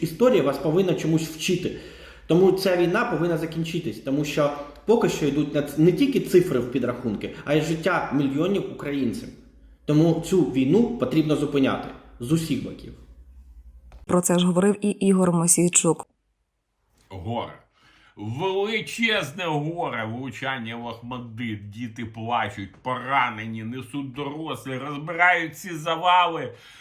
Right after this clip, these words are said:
Speaker 3: Паралельно в Києві, в Кривому Розі, в Покровську ще загиблі, загиблі, загиблі.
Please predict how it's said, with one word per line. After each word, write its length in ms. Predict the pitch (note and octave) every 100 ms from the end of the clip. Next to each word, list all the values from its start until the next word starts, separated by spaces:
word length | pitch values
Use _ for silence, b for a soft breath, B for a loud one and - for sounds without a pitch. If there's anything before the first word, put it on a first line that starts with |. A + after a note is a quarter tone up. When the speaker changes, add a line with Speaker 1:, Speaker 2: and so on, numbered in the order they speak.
| B B B
Speaker 3:
Паралельно 640 | F#3+ F#3 F#3+ G3+ F#3+ F#3+
в 140 | D#3 -
Києві, 440 | G3 G3 F#3 F#3
в 140 | E3+ D3+
Кривому 520 | F3+ G3+ G#3 G#3 G#3
Розі, 720 | G3+ G#3 G#3 D#3 E3+ D#3+ C#3
в 140 | A#2+
Покровську 920 | - G#3 G3+ G#3 G#3+ A3 F#3+ - A3
ще 440 | E3+ - A3 A3+ G#3+
загиблі, 720 | G3 F#3+ G#3+ G#3 G3+ F#3+ F#3
загиблі, 720 | E3+ F#3 E3 E3+ D#3+ D3+ D3+
загиблі. 800 | C#3 C#3+ C#3+ C#3+ A#2+ F#2+ E2